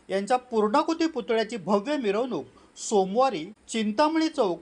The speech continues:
ते ठाकूरवाडी बदलापूर गाव अशी काढण्यात आली. मुरबाड मतदारसंघाचे आमदार किसन कथोरे यांच्या संकल्पनेतून शहरातील एक ऐतिहासिक निर्णयाची पूर्तता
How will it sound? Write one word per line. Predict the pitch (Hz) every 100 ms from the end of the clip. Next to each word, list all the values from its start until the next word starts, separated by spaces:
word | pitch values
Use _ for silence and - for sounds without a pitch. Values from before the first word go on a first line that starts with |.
| -
ते |
ठाकूरवाडी | 214 196 190 190 277 277 262
बदलापूर | 196 190 175 196 202 196
गाव | 185 214 175 185
अशी | 165 233
काढण्यात | 226 151 139 156
आली. | 117 104 - 160
मुरबाड | 180 220 233 311 330
मतदारसंघाचे | 269 262 254 240 240 208 220 220
आमदार | 190 170 185
किसन | 185 185 170 196
कथोरे | 196 175 208 233 156 143
यांच्या | 170 220
संकल्पनेतून | 214 208 175 233 285 302 294 294 156 147 -
शहरातील | 214 196 247 247 277 196
एक | 233 -
ऐतिहासिक | 175 165 240 247 320 320
निर्णयाची | 220 208 220 208 233
पूर्तता | - 185 180 254 185 131